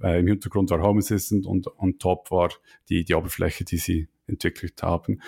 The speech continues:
Da Paulus schon bereits für Home Assistant gearbeitet hat, äh, sagte ich, "Gut, dann, äh, gehe ich all in und, äh, kündige meinen Job und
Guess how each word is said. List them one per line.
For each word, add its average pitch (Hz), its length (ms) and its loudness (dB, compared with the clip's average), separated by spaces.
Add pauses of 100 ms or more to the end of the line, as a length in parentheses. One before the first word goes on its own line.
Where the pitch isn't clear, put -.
(320)
Da 101 120 2
Paulus 104 400 2
schon 104 180 2
bereits 101 480 2 (260)
für 104 280 -2
Home 104 320 6
Assistant 104 440 -2
gearbeitet 107 560 2
hat, - 320 0
äh, 98 120 -4
sagte 90 280 0
ich, 95 80 -2
"Gut, - 280 0
dann, 101 340 2 (500)
äh, 95 120 0
gehe 101 180 2
ich 104 180 0
all 110 220 4
in 123 220 6
und, - 460 -2
äh, 98 220 4
kündige 104 380 0
meinen 98 140 4
Job - 320 0
und 98 320 -2